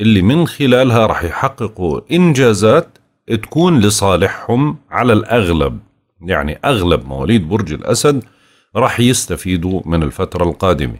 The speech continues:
وانتقال الشمس وعطارد للبيت الثاني يعني أمور مالية أو اهتمامات مالية أو حلول مالية أو دعم مالي أو مشاريع مالية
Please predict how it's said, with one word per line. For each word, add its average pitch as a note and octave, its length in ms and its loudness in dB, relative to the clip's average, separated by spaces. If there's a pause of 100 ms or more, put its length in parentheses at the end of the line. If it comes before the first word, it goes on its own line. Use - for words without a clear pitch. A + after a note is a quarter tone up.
(540)
وانتقال D#3 640 2
الشمس D3+ 440 0
وعطارد D#2 720 0
للبيت G2+ 380 0
الثاني C#3+ 640 2
يعني A#2 640 0
أمور F#2+ 420 4
مالية D2 520 0
أو F2 260 -2
اهتمامات F#2 720 0
مالية D#2 520 -2
أو F#2+ 240 -4
حلول G2 520 4
مالية D#2+ 520 0 (120)
أو F#2+ 180 0
دعم G#2+ 600 4
مالي F2 400 2 (580)
أو F3 160 2
مشاريع C3+ 600 2
مالية A2+ 680 2